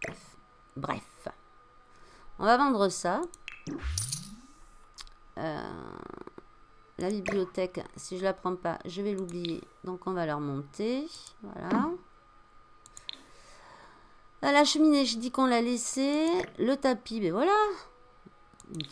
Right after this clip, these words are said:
qu'est-ce que c'est, ces caprices ? Euh, c'est pas bon, les caprices comme ça. Voilà.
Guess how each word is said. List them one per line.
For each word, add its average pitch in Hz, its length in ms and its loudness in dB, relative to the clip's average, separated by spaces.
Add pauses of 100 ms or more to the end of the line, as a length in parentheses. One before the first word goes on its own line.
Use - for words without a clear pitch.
(140)
qu'est-ce 147 200 -4
que 151 120 -8
c'est, 151 220 -6
ces 147 220 -6
caprices ? 147 720 -6
Euh, 139 300 -4 (680)
c'est - 240 -16
pas 160 100 -8
bon, 254 220 0
les 320 100 0
caprices 214 400 -6
comme 190 200 -8
ça. - 280 -6 (1300)
Voilà. 185 260 0